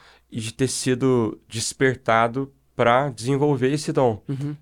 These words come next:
Speaker 1: Né? Então, uma gratidão eterna aos meus pais, por exemplo, que não brecaram esse dom. Pelo contrário, né?
Speaker 2: Uhum.
Speaker 1: Sempre me
Speaker 2: Incentivaram, né?
Speaker 1: impulsionavam, incentivaram. É, pessoas na igreja local também que,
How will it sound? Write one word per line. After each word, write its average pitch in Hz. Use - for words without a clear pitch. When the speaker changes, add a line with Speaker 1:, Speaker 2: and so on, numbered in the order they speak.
Speaker 1:
Né? 95
Então, 92
uma 110
gratidão 107
eterna 110
aos 98
meus 104
pais, 101
por -
exemplo, 101
que -
não 98
brecaram 98
esse 92
dom. 98
Pelo 101
contrário, 101
né? 95
Speaker 2:
Uhum. 160
Speaker 1:
Sempre 117
me 98
Speaker 2:
Incentivaram, 101
né? 135
Speaker 1:
impulsionavam, 101
incentivaram. 98
É, 104
pessoas 117
na 113
igreja 110
local 107
também 104
que, 95